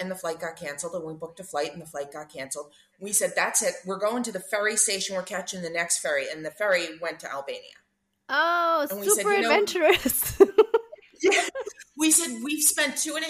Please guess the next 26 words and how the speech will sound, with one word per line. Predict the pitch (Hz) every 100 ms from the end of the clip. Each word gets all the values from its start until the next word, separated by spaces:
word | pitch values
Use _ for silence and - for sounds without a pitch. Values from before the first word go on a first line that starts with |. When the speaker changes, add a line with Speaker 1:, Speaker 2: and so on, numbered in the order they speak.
| 302
Speaker 1:
half | 262 247
years | 208 240 233
looking | 233 262 247
at | 240
the |
mountains | 220 196 - 247
of | 247
Albania, | 226 214 196 190 220
going, | 220 196 190
'How | 202
beautiful.' | 220 190 170 185 247
So | 208 262
we'll | 226
go. | 196 185 247
We'll | 247
spend | 208 - 208
a | 240
month | 202 190 226
in |
Albania, | 214 202 156 165 185 233
and | 220
then | 196 196
we'll | 196
go | 175
on | 160
to | 165